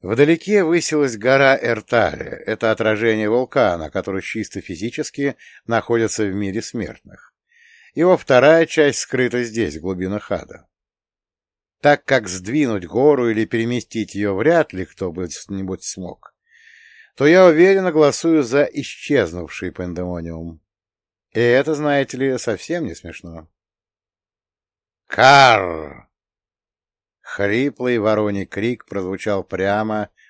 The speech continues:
над моей головой. Я поднял голову, действительно, птица.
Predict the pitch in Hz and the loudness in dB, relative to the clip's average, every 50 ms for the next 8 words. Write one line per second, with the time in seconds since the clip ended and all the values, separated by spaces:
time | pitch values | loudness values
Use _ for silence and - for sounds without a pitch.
0 | _ _ - 101 101 98 82 95 101 98 95 85 92 95 95 92 87 85 85 78 | _ _ -4 -2 -2 -2 -2 -2 -2 -2 -2 -2 -2 -2 -2 -2 -2 -4 -4 -6
1 | 78 73 - _ _ _ _ _ - _ _ _ 104 120 143 139 - 165 170 160 | -8 -12 -14 _ _ _ _ _ -20 _ _ _ 0 0 0 0 0 -2 -2 -2
2 | 170 170 160 123 101 101 104 110 127 139 143 143 117 101 - - - - 80 85 | -4 -6 -6 -4 -4 -2 -2 0 0 -2 -2 -4 -4 -6 -10 -10 -12 -12 -12 -10
3 | 101 - - 160 156 147 120 92 78 67 64 _ _ _ _ _ _ _ _ _ | -10 -8 -8 -8 -8 -6 -6 -8 -8 -10 -14 _ _ _ _ _ _ _ _ _
4 | _ _ _ - _ _ - - 101 104 - - - - 147 117 - | _ _ _ -20 _ _ -18 -16 -16 -16 -12 -12 -10 -10 -10 -12 -12